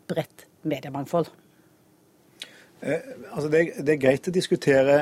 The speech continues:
Speaker 2: eh, hvor, hvilken, eh, pressestøtte man skal ha, hvor høy den skal være, og hvem man skal gå til. Og den debatten har gått i femti år. Fremskrittspartiet vil ikke ha noen pressestøtte. Høyre vil redusere den. Men det Widvey gjør nå, det er å innføre et nytt element, og det er at, eh,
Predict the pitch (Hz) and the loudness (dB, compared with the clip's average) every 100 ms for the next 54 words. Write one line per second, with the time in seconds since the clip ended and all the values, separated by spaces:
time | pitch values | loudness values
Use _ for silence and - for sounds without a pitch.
0 | - 135 127 123 117 123 131 135 - 143 | 2 2 2 2 -6 -6 -2 -2 0 -2
1 | 139 165 127 127 123 - 135 - - 120 | 0 0 2 4 2 -2 -4 -2 -2 0
2 | 123 113 101 95 117 107 131 151 151 160 | 0 -2 -4 -2 -4 -2 0 0 2 6
3 | 151 143 226 160 131 127 120 120 110 107 | 6 6 0 2 2 2 0 0 0 -2
4 | 98 110 123 147 - - - 127 117 135 | -6 -2 -2 -2 -6 -14 -4 2 2 2
5 | 131 120 - 131 127 120 127 208 233 - | 0 0 -2 0 0 2 0 0 -4 -16
6 | - 156 127 120 - 123 139 135 123 131 | -4 -2 0 -2 -2 0 2 2 0 2
7 | 123 139 113 110 107 110 131 107 170 247 | 2 2 0 0 -4 -2 -2 0 0 -2
8 | - - - 131 135 147 135 127 127 123 | -8 -20 -4 0 2 2 0 2 2 0
9 | - 104 98 87 82 - - - 127 127 | -2 -4 -6 -10 -14 -20 -12 0 2 4
10 | 147 165 135 110 127 143 139 143 180 139 | 4 2 0 0 2 2 0 0 -2 0
11 | 139 147 139 - 135 - 123 127 139 123 | 0 0 -2 0 -2 -2 -4 -2 0 -2
12 | 156 175 151 127 110 107 113 131 147 127 | -2 -4 0 0 0 -4 -2 0 0 0
13 | 127 127 127 123 | 0 0 2 0